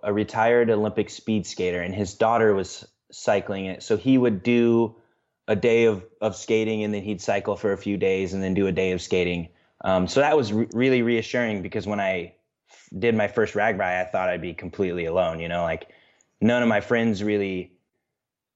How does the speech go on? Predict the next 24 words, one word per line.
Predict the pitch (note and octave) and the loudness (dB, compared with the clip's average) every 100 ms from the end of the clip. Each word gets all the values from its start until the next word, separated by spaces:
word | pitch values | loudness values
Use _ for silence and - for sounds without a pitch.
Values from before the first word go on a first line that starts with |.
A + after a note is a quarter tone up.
| - - | -20 -12
knew | - A#2 C3+ | 0 2 4
what | C3 A#2+ | 4 4
it | A2+ | 2
was. | A2 A2+ A2+ | 2 2 2
They | G#2+ | 0
didn't | A2 G#2+ | 0 0
know | G#2 G#2 | 0 2
what | G#2+ G#2 | 2 2
I | F#2+ | 0
was | F#2+ | -2
trying, | - G#2 F#2+ F#2+ F#2 | -4 -4 -4 -6 -10
and | F#2+ | -8
they | F#2+ | -6
didn't, | F#2 G2+ F2 F2+ E2+ D#2 _ _ _ _ - - - | -2 -2 -2 -8 -12 -14 _ _ _ _ -20 -20 -8
because | - A#3 C3+ B2+ | -2 -2 0 2
of | G#2 | 2
that, | F2+ F#2+ F#2+ | 2 0 0
you | G#2 G2+ | -4 -6
know, | F#2+ | -6
they | F#2+ | -4
weren't | F#2+ G2+ - - _ | -2 -4 -6 -16 _
able | - G#2 G2 F#2 | 0 0 2 -2
to, | - | -4
like, | F2+ E2+ E2 - | -2 -2 -4 -10